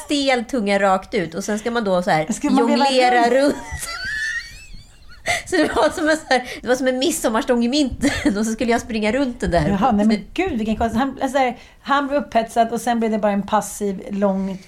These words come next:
Speaker 2: t-, tung tunga som låg
Speaker 1: Ja,
Speaker 2: där.
Speaker 1: och liksom, man förstod inte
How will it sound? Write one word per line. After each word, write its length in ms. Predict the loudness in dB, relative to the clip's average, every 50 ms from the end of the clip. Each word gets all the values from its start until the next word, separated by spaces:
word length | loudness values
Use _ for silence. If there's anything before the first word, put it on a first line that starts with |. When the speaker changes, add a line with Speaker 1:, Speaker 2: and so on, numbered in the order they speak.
| -14 -14
Speaker 2:
t-, 180 | -12 -12 -12
tung 360 | -12 -4 0 2 2 2 2 0
tunga 400 | 0 0 2 4 4 2 2 0
som 180 | 0 0 0 2
låg 120 | 2 2
Speaker 1:
Ja, 360 | 4 4 4 4 4 2 2 0
Speaker 2:
där. 60 | -4 -6
Speaker 1:
och 180 | -6 -6 -8 -8
liksom, 260 | -8 -8 -6 -2 -2
man 100 | -2 -2
förstod 200 | -2 -6 -6 -6
inte 120 | -6 -6